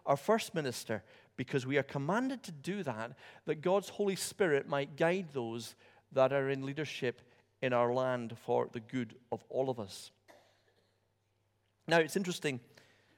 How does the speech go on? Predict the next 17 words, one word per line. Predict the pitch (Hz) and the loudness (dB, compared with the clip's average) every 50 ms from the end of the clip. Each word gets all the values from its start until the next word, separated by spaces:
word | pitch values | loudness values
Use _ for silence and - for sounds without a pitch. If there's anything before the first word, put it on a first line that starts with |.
| _ _ _ - | _ _ _ 2
that | 123 131 135 131 - - - - _ _ _ _ _ _ _ _ _ - | 4 4 4 4 0 -10 -20 -20 _ _ _ _ _ _ _ _ _ -4
yesterday, | 143 147 151 - - - 147 127 131 123 113 101 - - _ _ _ _ _ _ _ _ _ _ _ _ _ _ _ _ _ _ _ _ _ _ _ _ - | -2 -2 0 -2 -4 -6 -6 -4 -2 -2 -4 -4 -8 -14 _ _ _ _ _ _ _ _ _ _ _ _ _ _ _ _ _ _ _ _ _ _ _ _ -6
when | 135 127 127 | -4 -4 -4
the | 127 | -4
king | - - - 165 156 147 135 | -6 -4 -2 -2 0 0 -2
was | 127 127 123 - | -4 -6 -6 -10
crowned, | - - - - 208 202 156 123 107 98 104 117 139 143 - - _ _ _ _ _ _ _ _ _ _ _ _ _ _ _ _ _ _ _ _ _ _ _ _ _ | -12 -8 -2 2 4 4 4 2 -2 -4 -4 -6 -6 -8 -12 -18 _ _ _ _ _ _ _ _ _ _ _ _ _ _ _ _ _ _ _ _ _ _ _ _ _
he | - - 160 | -10 -8 -6
was | 143 139 127 - | -6 -6 -4 0
given | 175 165 143 139 127 120 - | 0 0 0 0 -4 -6 -8
a | - 131 | -10 -12
crown, | - - - 135 127 143 175 202 202 180 | -6 2 4 6 6 6 4 0 -4 -4
which | 143 139 143 - - | -4 -6 -4 -4 -6
is | 131 117 - - | -6 -6 -4 -2
obviously | - 165 151 147 151 127 - - - 131 127 - | -2 -2 -2 -2 -6 -8 -8 -8 -10 -10 -10 -8
a | 123 | -8
symbol | - - - 156 143 135 127 120 117 117 107 | -8 -6 -4 -4 -4 -4 -4 -6 -6 -6 -8